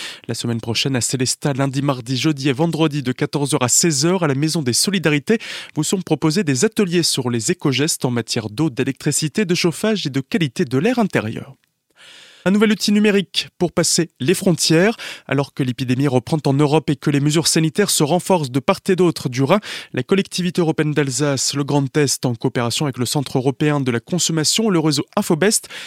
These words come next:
viennent de mettre en place un outil numérique de franchissement des frontières.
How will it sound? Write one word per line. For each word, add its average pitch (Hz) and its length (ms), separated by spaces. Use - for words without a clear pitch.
viennent 170 120
de 170 80
mettre 175 220
en 151 80
place 208 260
un 160 80
outil 165 240
numérique 175 460
de 127 80
franchissement 185 640
des 113 100
frontières. 180 560